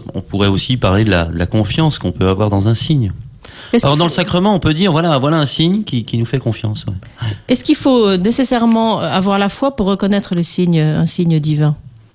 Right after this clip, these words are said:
Speaker 2: un signe de Dieu ?
Speaker 1: <laughs> Ah, ben, <laughs> nécessairement, quand vous dites que, euh, ce,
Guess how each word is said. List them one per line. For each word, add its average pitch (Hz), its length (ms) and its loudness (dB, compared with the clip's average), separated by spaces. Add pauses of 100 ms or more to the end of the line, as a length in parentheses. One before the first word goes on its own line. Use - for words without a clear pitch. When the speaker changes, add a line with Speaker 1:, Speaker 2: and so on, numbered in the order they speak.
(200)
Speaker 2:
un 196 60 -4
signe 170 300 0
de 147 100 0
Dieu ? 139 280 0
Speaker 1:
<laughs> - 60 -6 (100)
Ah, 160 280 0 (1040)
ben, 120 300 2 (360)
<laughs> - 420 -12
nécessairement, 151 760 2
quand 123 160 0
vous 123 140 -2
dites 139 360 -2
que, 104 340 0 (180)
euh, 98 580 0
ce, 90 880 0